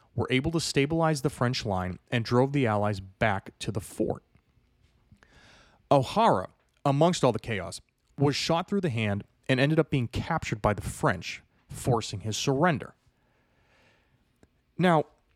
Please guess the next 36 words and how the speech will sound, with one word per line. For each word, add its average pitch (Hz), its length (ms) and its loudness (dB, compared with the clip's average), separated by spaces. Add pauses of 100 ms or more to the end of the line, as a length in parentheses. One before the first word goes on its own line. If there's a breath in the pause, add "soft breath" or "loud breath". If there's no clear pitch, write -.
(300)
if 165 160 4
the 170 80 2
name 233 240 0
Charles 170 380 0
O'Hara 104 420 4
sounds 110 300 -2
familiar 110 480 0
to - 120 -8
any 110 140 -2
of 101 140 -4
our 95 100 0
American 104 580 0
listeners, - 460 -16 (540)
there's 147 260 4
actually 170 340 2
a 131 60 4
pretty 135 240 -2
good 120 140 0
reason. 151 300 -4 (920)
Twelve 160 300 2
years 175 180 0
before, - 440 -8 (340)
O'Hara 160 420 2
was 175 160 -2
the 147 80 -2
man 113 260 2
who 113 120 -2
surrendered 139 640 0 (100)
to 120 140 -2
George 120 460 0
Washington 98 720 -4
at 117 100 -4
the 113 60 -4
Battle 101 320 0
of 98 100 -8
Yorktown, 117 580 2